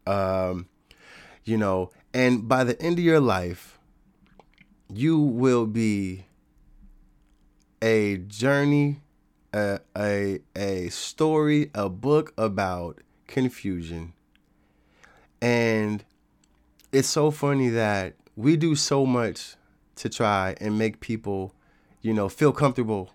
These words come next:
with God, you know. Don't feel judged. We're not, you know, we, we, you know, it's the church. The church really is the problem. My, my whole problem is with going to a building and calling it church. That's the main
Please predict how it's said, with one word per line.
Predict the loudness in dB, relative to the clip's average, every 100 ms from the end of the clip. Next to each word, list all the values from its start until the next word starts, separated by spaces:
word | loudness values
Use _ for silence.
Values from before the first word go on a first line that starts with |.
| -6
with | -4
God, | 0 0 -2 -8 -20 _ _ _ _
you | -6
know. | -4 -4 -8 -12 _ _ _
Don't | -2 4
feel | 4
judged. | 6 4 4
We're | 2 2
not, | 2
you | 4
know, | 4
we, | 2 0
we, | -2 0
you | 2
know, | 2 2
it's | 0
the | 0 -4
church. | 0 2 2 -2
The |
church | -2 2 2
really | 4 6 6
is | 2
the | 0
problem. | 4 4 4
My, | 0 0
my | 0
whole | 2 2
problem | 2 -2 -2 -2
is | -4
with | -4 -6 -2
going | 0 2 0
to | 0 0
a |
building | 2 2 2 2 0 -2
and | -6 -4
calling | -2 -2 0
it | -2
church. | -4 -6 -6 -12 -20 -4
That's | 0 2
the | 2 4
main | 4 4 4 2